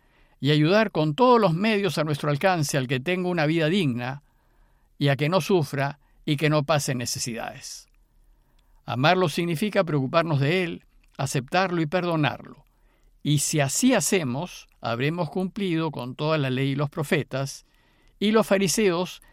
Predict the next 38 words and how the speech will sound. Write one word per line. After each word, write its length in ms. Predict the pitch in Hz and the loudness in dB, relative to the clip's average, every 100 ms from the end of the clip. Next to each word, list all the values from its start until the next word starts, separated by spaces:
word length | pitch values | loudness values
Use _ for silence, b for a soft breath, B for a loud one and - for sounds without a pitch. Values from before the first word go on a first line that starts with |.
| b b | b b
ya 220 | 139 180 | 0 2
no 180 | 185 170 | 2 0
tendrán 480 | 151 151 175 170 143 | 2 2 4 4 6
nada 320 | 220 208 185 | 6 6 4
que 100 | 175 | 2
reprocharnos. 920 | 165 160 143 - - - - - - _ _ _ _ _ _ _ _ _ _ - | 0 0 0 -2 -10 -16 -20 -20 -20 _ _ _ _ _ _ _ _ _ _ -2
Bueno, 220 | 156 185 | 2 2
pues 160 | 185 196 | 2 2
la 60 | |
Iglesia 360 | 202 247 262 214 | 4 4 2 2
nos 140 | 196 | 0
propone 340 | 165 165 190 196 | 0 -2 0 0
este 220 | - 170 | -2 -2
texto 340 | 185 156 - | -2 -4 -4
en 80 | 175 | -2
el 120 | 151 | 0
día 120 | 160 180 | 0 -2
en 80 | |
que 80 | 165 | -2
celebramos 600 | 147 175 170 160 165 156 | -2 -2 0 0 0 -2
a 20 | 151 | -2
Martín 320 | 139 139 170 | -2 -2 -4
de 100 | 180 | 0
Porres, 560 | 180 135 131 143 - _ _ _ _ _ _ _ | 0 0 -2 -8 -12 _ _ _ _ _ _ _
porque 300 | - 156 151 | 2 2 4
de 140 | 147 151 | 2 4
tal 240 | 262 262 | 4 4
manera 400 | 196 208 220 202 | 4 4 2 2
internalizó 720 | 175 151 139 135 131 135 196 | 2 2 2 2 0 0 0
en 100 | 202 | 0
su 160 | - 156 | 0 0
vida 240 | 180 160 | 2 2
este 240 | 156 - 160 | 0 -2 0
único 540 | 240 262 190 143 139 | 4 4 4 0 0
mandamiento 580 | 131 131 139 175 147 135 | 0 0 0 -2 -2 0
doble 300 | 151 131 139 | 2 2 0
de 80 | 180 | -2
Jesús, 560 | 233 - 143 160 - | -4 -2 -2 -4 -10